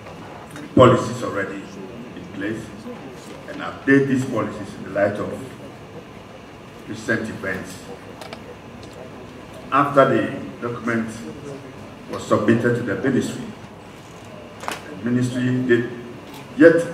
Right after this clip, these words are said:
another stakeholder workshop. Remember, the document itself was written having consulted several stakeholders, including the Vice Chancellors of Ghana,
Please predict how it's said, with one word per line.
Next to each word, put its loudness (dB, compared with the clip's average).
another 4
stakeholder 4
workshop. 0
Remember, 6
the -4
document 8
itself 2
was -12
written 6
having 4
consulted 0
several 0
stakeholders, -6
including -8
the -6
Vice -2
Chancellors -6
of -12
Ghana, -10